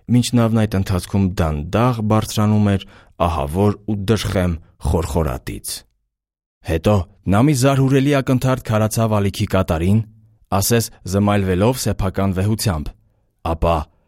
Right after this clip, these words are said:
երերաց, թեքվեց և սուրաց ցած։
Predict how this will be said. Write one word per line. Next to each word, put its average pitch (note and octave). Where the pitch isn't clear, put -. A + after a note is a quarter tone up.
երերաց, D#2
թեքվեց A#2
և A2
սուրաց D#2
ցած։ -